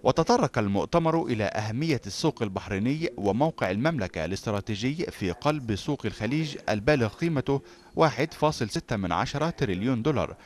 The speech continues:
والمقدر نموها إلى تريليوني دولار في عام ألفين وعشرين،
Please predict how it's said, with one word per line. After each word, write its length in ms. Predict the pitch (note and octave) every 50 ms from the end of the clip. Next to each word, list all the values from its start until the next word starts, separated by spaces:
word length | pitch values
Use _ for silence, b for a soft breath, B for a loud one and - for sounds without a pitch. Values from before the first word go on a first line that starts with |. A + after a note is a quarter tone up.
| B B B
والمقدر 600 | - F#2 E2+ D#2+ E2+ - - C#3 A#2+ G2+ G2+ F2
نموها 640 | F2+ F2+ G#2 B2+ C#3+ A#2+ G2+ G2+ A#2 C#3 C#3+ - -
إلى 180 | A#2 G#2+ F#2+ G2+
تريليوني 840 | - A2+ G#2 G2+ G2 G2 G2+ G2+ G2+ G#2 A#2 B2+ D3+ D#3 D3+ - - -
دولار 360 | A2 C#3+ A2+ G#2+ B2 C#3+ D3
في 260 | - - G#2+ F#2 F2+
عام 360 | F2 G2 A#2+ C3 C3+ B2 A2 - -
ألفين 460 | - G2 F2+ - - - C#3+ D3 B2+ G#2+
وعشرين، 580 | F#2+ F2 E2+ F2 - - C#3 D#3 C3+ F2+ C#2+